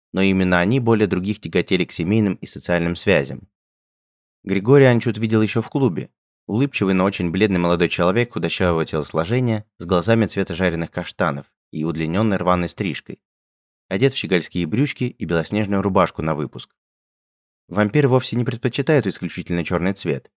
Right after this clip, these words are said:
вопреки расхожему заблуждению. Это мнение активно распространяется кинематографом, но в реальности, как и люди,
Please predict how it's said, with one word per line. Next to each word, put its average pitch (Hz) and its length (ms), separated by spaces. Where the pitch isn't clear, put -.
вопреки 80 360
расхожему 73 460
заблуждению. 78 640
Это 135 160
мнение 123 320
активно 107 340
распространяется 92 720
кинематографом, 87 800
но 78 80
в 76 60
реальности, 110 480
как - 240
и 95 40
люди, 127 380